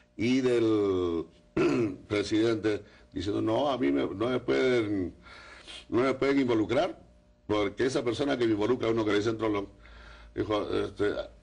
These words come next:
"no puede hacerlo, lo hace en venganza porque yo lo he condenado a doce años". Y frente a ese argumento,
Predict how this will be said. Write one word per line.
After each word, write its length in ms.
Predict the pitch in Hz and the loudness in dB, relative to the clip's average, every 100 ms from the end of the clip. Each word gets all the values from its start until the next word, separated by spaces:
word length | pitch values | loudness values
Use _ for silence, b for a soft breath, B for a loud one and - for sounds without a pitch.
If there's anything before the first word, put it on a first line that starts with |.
| - | -4
"no 220 | 110 127 | -2 0
puede 140 | 135 127 | 0 -2
hacerlo, 300 | 120 143 113 | -2 -2 0
lo 80 | 131 | 0
hace 160 | 135 | 0
en 100 | 135 | 0
venganza 500 | 120 113 143 131 - | 0 0 -2 -2 -2
porque 300 | - 92 104 | -4 -2 -4
yo 340 | 104 202 - - | -2 -2 -4 -8
lo 120 | 98 104 | -4 -2
he 40 | |
condenado 600 | 107 98 92 104 107 107 | -2 -4 -4 -2 -2 -2
a 120 | - 87 | -4 -2
doce 300 | 110 - 110 | -2 -2 -2
años". 380 | 95 80 - - - - - - _ _ _ _ _ | -2 -8 -14 -20 -20 -20 -20 -20 _ _ _ _ _
Y 200 | 80 85 | -12 -12
frente 320 | - 98 - 110 | -6 -6 -2 -2
a 40 | |
ese 120 | 113 | 0
argumento, 640 | 131 127 131 127 117 113 | 2 2 2 0 0 -2